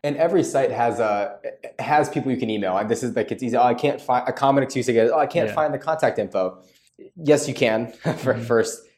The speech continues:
Speaker 1: is that every site you can find it through, whether it's the, the next thing I'm gonna talk about, but there's always a way to find an email to someone. The way to find an email is, so there's, there's cool tools. Um, I've,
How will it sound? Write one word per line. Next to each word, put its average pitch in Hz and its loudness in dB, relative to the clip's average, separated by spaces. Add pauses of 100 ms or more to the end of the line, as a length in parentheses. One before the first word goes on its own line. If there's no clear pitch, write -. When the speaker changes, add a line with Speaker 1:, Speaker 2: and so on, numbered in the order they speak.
Speaker 1:
is 113 -6
that - 4
every 123 2
site 117 -2 (340)
you 120 -6
can 123 -4
find 117 0
it 117 -4
through, 117 -2
whether 110 4
it's 104 -2
the, 117 -6
the 127 -2
next 127 4
thing 113 0
I'm 110 4
gonna 104 0
talk 107 2
about, 95 0
but 104 -4
there's 117 0
always 135 4
a 117 0
way 107 2
to 98 -2
find 95 -6 (680)
an 123 -2
email 107 -2
to 95 -8
someone. 73 -6 (120)
The 143 0
way 185 4
to 226 4
find 180 4
an 143 4
email 110 0 (240)
is, 120 0
so - -10
there's, 143 0
there's 139 4
cool 185 4
tools. 107 -2
Um, 113 0
I've, 139 -4